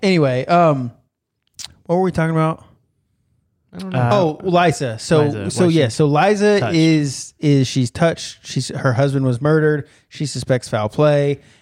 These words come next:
Speaker 1: but then also she now has this power that she was never really supposed to have. She was,
Speaker 3: Mm-hmm.
Speaker 1: you know, and I think all of those components,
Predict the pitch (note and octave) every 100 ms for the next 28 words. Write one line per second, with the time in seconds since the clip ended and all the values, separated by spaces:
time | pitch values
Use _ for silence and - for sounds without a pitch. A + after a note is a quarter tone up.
0 | _ - C#3 C#3+ - B2+ G3 E3 F3 D#3
1 | C#3 - D#3+ D3 D#3 D3+ D#3 D#3 C#3 D3+
2 | - - - D#3+ D#3 A2 G#2+ F#2+ - C3+
3 | B2 C3 D3 C3 D3+ D3 C#3 C#3 C#3+ B2
4 | C3+ A#2 - - B2 B2+ - A2+ D3 C#3
5 | C3 C#3+ E3+ F#3 D3+ D3 C3+ C3 B2+ A#2
6 | B2+ A#2 C3+ B2 G#2+ - -